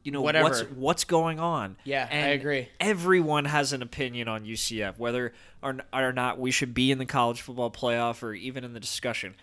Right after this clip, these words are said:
Speaker 1: Everyone has an opinion.
Speaker 2: And it's going, if we keep winning,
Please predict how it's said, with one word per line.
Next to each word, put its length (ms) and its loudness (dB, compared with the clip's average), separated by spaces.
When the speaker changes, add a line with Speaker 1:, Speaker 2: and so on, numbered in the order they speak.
Speaker 1:
Everyone 420 2
has 260 -4
an 60 -10
opinion. 260 -8
Speaker 2:
And 100 -2
it's 220 -2
going, 600 2
if 280 -4
we 220 -2
keep 440 -6
winning, 440 -2